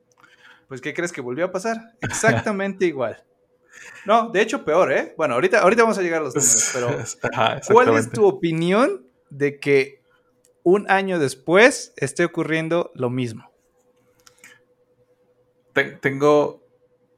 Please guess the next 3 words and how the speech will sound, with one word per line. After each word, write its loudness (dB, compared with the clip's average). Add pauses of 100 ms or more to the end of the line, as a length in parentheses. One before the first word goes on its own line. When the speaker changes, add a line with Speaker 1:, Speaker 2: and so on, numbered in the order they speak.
(140)
Speaker 2:
una -2 (200)
observación, -2 (760)
pues, -8